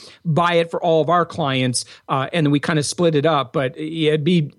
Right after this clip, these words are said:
kinda tough for a small business owner to buy something like that. So you can find this for free on the internet yourself generally. Uh, yeah, and then the reason you wanna list, uh, Leslie, as opposed to just trying to catch these people in your news feed,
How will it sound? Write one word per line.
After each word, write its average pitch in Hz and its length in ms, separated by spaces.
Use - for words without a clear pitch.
kinda 214 260
tough - 360
for 143 260
a - 100
small 156 240
business 135 320
owner 127 220
to 127 120
buy 131 200
something 120 320
like 113 180
that. - 220
So 202 120
you 202 140
can 240 140
find 220 480
this 160 200
for 156 160
free 165 400
on 156 180
the 143 120
internet 131 340
yourself 127 400
generally. 113 520
Uh, 170 180
yeah, 180 320
and 208 160
then 220 240
the 214 180
reason 277 360
you 285 120
wanna 202 260
list, 156 540
uh, 165 300
Leslie, 175 500
as 165 140
opposed 190 300
to 185 80
just 156 200
trying 190 260
to 151 60
catch - 300
these 180 180
people 175 300
in 147 100
your 135 120
news 143 340
feed, 208 360